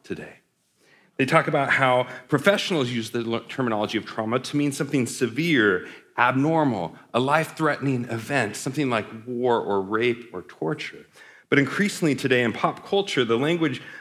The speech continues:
of trauma is used to describe anything that's upsetting or painful or difficult. Had a bad hair day. So traumatic, right? I overheard a comment I didn't like. Oh, it was traumatic, right?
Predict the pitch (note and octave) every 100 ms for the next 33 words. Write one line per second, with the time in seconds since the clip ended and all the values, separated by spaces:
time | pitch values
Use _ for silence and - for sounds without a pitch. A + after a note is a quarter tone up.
0 | - - - G3 G3 C#3 C3+ C3+ C#3 C3
1 | C3 C3+ B2+ - G3 F#3 C#3+ A#2+ A2 -
2 | G#2+ - - D3 A#2+ F2+ E2 _ G2+ F#2
3 | C3+ C3 B2 - D#2 - - F2 - D#3+
4 | F2 - - _ _ _ _ _ _ _
5 | _ _ - B2 A#2 C3+ A#2+ D3 D3 A#2
6 | D#2 - - _ - - G2+ - F2+ G#2+
7 | - - - _ - - C3+ - - -
8 | - - - - - - - - B2+ C#3
9 | D3+ D#3 D#3 F#3 F#3+ D#3 C#3 B2+ A2+ G2
10 | D#3 F#3 C3+ G2+ - C#3 E3 D3+ - -
11 | C3+ D#3